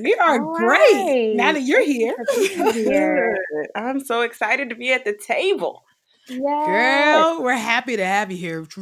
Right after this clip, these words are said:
Speaker 1: really and truly. We were like, "Who could, who would be better to talk about this subject than Erica?"
Speaker 2: Oh,
Speaker 1: And so,
Speaker 2: right.
Speaker 1: <laughs> and, um, just in case, uh, our sisters do not know who Erica is, um, I'm gonna tell you a little about this, a little bit about this sister.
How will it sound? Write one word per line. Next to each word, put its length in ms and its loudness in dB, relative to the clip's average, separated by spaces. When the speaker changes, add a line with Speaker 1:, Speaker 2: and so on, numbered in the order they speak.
Speaker 1:
really 340 -4
and 120 -8
truly. 380 -8
We 100 -6
were 140 -6
like, 340 -4
"Who 200 -8
could, 260 -8
who 220 -2
would 140 -2
be 120 -4
better 280 -6
to 120 -12
talk 260 -10
about 160 -10
this 180 -12
subject 360 -12
than 160 -12
Erica?" 580 -8
Speaker 2:
Oh, 120 -2
Speaker 1:
And 160 2
so, 320 -2
Speaker 2:
right. 640 -2
Speaker 1:
<laughs> 400 -16
and, 220 0
um, 280 -2
just 260 -6
in 140 0
case, 600 -4
uh, 400 -2
our 180 0
sisters 500 -10
do 180 -10
not 360 -8
know 220 -8
who 240 -12
Erica 540 -8
is, 460 -10
um, 160 -4
I'm 100 -8
gonna 240 -18
tell 260 -4
you 100 0
a 40 -4
little 140 -4
about 200 -6
this, 180 -14
a 40 -8
little 240 -6
bit 120 -8
about 240 -10
this 140 -14
sister. 420 -16